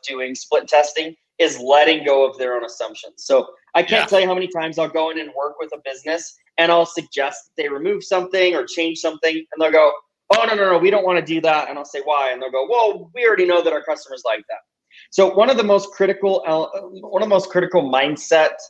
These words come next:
Speaker 1: um, mindsets that you need to have when you're split testing is you need to be willing to challenge everything.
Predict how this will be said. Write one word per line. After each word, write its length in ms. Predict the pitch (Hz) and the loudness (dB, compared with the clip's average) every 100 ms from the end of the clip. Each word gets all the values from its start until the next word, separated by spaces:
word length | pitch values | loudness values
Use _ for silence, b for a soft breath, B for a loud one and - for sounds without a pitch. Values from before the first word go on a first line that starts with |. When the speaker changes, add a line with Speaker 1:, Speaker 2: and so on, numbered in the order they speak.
| _ _ - | _ _ 0
Speaker 1:
um, 540 | 147 139 131 123 120 _ _ - _ _ - | 2 4 2 0 -8 _ _ -20 _ _ -2
mindsets 380 | 147 156 165 156 | 0 0 -2 -4
that 120 | 160 | -6
you 80 | 156 | -4
need 160 | 151 147 | -4 -2
to 80 | |
have 480 | 139 143 135 143 143 - _ | -2 2 2 2 -2 -14 _
when 160 | 139 139 | -10 -8
you're 80 | 135 | -8
split 320 | - 147 - | -4 -6 -2
testing 340 | 147 147 156 | -4 -2 -8
is 140 | 151 156 | -8 -4
you 100 | 175 | -2
need 160 | 196 | -2
to 80 | 202 | -2
be 160 | 180 170 | -2 4
willing 360 | 170 170 165 | 6 6 4
to 100 | 160 | 0
challenge 560 | - 151 135 127 123 120 - | -2 -2 0 0 -4 -10 -2
everything. 480 | 131 123 123 - | -2 -2 -10 -8